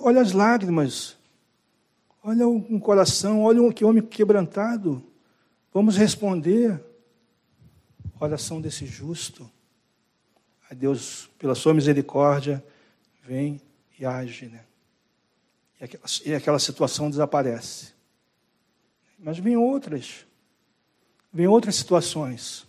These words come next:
Porque, como eu falei no início, nós estamos em obras.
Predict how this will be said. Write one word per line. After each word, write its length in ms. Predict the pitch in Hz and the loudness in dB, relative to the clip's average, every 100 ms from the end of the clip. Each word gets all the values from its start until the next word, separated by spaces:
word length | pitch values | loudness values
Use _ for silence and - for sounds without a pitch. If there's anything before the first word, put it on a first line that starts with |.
| _ _ _ _ _ _ _ _ _ _ | _ _ _ _ _ _ _ _ _ _
Porque, 260 | - 147 180 | -12 -4 -2
como 160 | 185 | 0
eu 40 | 190 | 0
falei 260 | 190 180 | 4 4
no 120 | 180 175 | 4 2
início, 380 | 170 180 180 | 2 2 2
nós 140 | 196 190 | -2 -2
estamos 360 | 170 190 185 | -4 -4 -4
em 100 | 170 | -4
obras. 720 | 175 196 226 196 139 - - | -4 -2 -2 -2 -4 -6 -18